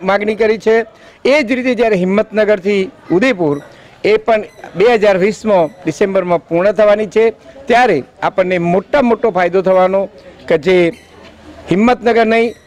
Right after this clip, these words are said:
અમદાવાદથી હિંમતનગર, હિંમતનગરથી ઉદયપુર,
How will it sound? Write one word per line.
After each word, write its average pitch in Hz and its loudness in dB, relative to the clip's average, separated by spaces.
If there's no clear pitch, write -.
અમદાવાદથી 202 2
હિંમતનગર, 202 0
હિંમતનગરથી 156 -2
ઉદયપુર, 220 2